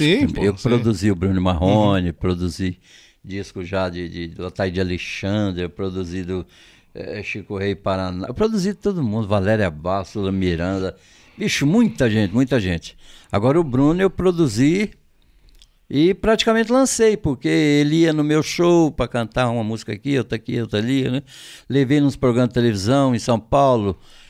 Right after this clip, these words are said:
Speaker 2: era o Marcelo Meirelles, né? O Canta Viola,
Speaker 1: Uhum.
Speaker 2: o, o, o, o Mar-, o, como é que chama? O...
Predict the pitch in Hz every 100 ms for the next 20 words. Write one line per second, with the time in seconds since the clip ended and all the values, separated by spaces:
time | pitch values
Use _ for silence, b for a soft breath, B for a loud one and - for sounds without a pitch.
0 | b b - - - - 117 113 104 95
1 | 92 110 120 - 117 113 107 107 139 135
2 | 101 113 117 107 98 92 - 117 107 90
3 | 107 143 151 131 117 104 101 107 120 123
4 | B B - 107 98 104 101 92 98 98
5 | 78 98 92 92 90 69 - 60 - -
6 | _ 107 82 110 117 107 110 92 98 107
7 | - 120 120 113 98 92 87 82 78 -